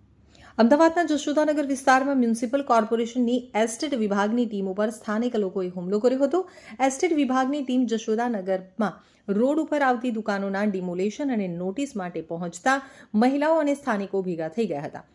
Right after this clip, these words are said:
આ દરમિયાન એક મહિલાએ ફિનાઇલ પી અને આપઘાત કરવાનો પ્રયાસ કર્યો હતો, જેથી તેને તાત્કાલિક સારવાર અર્થે એકસો આઠ એમ્બ્યુલન્સમાં હોસ્પિટલ ખાતે ખસેડવામાં આવ્યા હતા. તો એસ્ટેટ વિભાગની ગાડી ઉપર પથ્થરમારો પણ સ્થાનિકોએ કર્યો હતો અને હુમલો કરતા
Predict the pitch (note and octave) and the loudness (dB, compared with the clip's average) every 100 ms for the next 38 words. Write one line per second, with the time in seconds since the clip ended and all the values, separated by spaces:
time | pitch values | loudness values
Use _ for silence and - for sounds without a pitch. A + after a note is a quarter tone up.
0 | _ _ G#3+ G#3+ A#3+ C4 C#4 A3 F#3+ F#3+ | _ _ 0 2 2 2 0 -2 -4 -4
1 | F#3 F#3+ G3+ A3 G3 F3 F3+ A3+ A3 F#3+ | -2 -2 -2 -4 -4 -2 -2 -2 -4 -6
2 | F3+ D#3+ D#3+ - A3 G#3 D#3+ D#3+ D3+ E3 | -6 -6 -6 -4 -4 -4 -8 -10 -8 -4
3 | F3 G3 B3+ B3+ B3+ D4+ E4 - - A3 | -4 -2 0 2 2 2 -2 -8 -10 -2
4 | C4+ C#4 D#4+ D4 C#4 C#4+ C#4+ A3 A3 B3 | 0 0 -2 0 0 -2 -2 -2 -2 -4
5 | C4 C4 A3 F#3+ G3+ G#3 F#3+ G3+ F#3 - | -6 -2 -2 0 -2 -2 -2 -4 -4 -10
6 | A#3 G3 A3+ G#3 E3 F3+ F#3+ - F3+ F3+ | -8 -6 -4 -6 -4 -6 -8 -8 -10 -6
7 | A#3 A#3 C#4 D4 C#4+ G#3+ G#3+ E3 E3 D#3 | -6 -4 -6 -6 -6 -6 -6 -8 -10 -8
8 | F3+ G#3 D3 C#3 - - _ _ - - | -6 -6 -8 -14 -18 -20 _ _ -20 2
9 | B3 C4 C4 F4 D4+ C4+ C4 C#4 C4+ A3+ | 6 6 4 -2 0 0 0 0 2 2
10 | G3+ A3 B3 B3 G#3 - G3 F3+ E3+ E3+ | 2 0 -4 -6 -8 -6 -6 -4 -6 -4
11 | G#3+ A3 - - E3+ E3+ E3+ E3 E3 F3 | -4 -4 -6 -8 -8 -8 -6 -6 -4 -2
12 | A3 A3 F#4+ D#4+ G#3+ G3 F#3 F3 A3 G3+ | 0 2 0 0 -2 -2 -2 -2 -4 -2
13 | E3 | -2